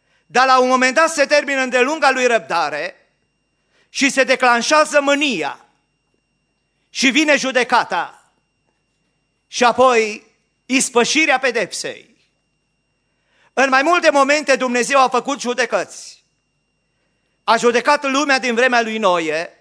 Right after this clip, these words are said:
pentru păcatele grele care se făceau atunci și a pedepsit printr-un potop de ape.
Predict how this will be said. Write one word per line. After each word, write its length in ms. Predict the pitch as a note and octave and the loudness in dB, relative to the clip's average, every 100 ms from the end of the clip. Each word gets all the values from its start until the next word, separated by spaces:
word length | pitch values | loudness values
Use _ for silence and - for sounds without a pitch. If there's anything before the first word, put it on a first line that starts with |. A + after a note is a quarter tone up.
| _ _ _ _ _ _ _ _ _ _ | _ _ _ _ _ _ _ _ _ _
pentru 240 | A3+ A#3 | 0 0
păcatele 500 | G#3+ G#3+ C4+ C4 A3+ | -2 0 0 0 -2
grele 320 | G3+ A#3 A#3+ | 0 0 0
care 200 | A3+ A3+ | 0 -2
se 120 | G3 G#3 | -2 -8
făceau 320 | G#3+ A3 G#3 | -6 -2 -2
atunci 680 | G3+ G3+ C3+ A#2+ - - _ _ _ _ _ _ _ _ _ _ _ _ _ _ | -2 -6 -10 -16 -20 -20 _ _ _ _ _ _ _ _ _ _ _ _ _ _
și 240 | - - A3+ | -16 -2 0
a 80 | |
pedepsit 600 | A3 A3+ G#3 - D4 D#4 - | 0 0 -2 -4 -8 -8 -6
printr-un 460 | C4 B3 A#3+ A3+ | -6 -6 -4 -4
potop 400 | A3 G#3+ B3+ B3 | -4 -4 -2 -2
de 140 | A#3 A3+ | -4 -4
ape. 560 | G3+ D3 - B2 - | -6 -6 -12 -20 -20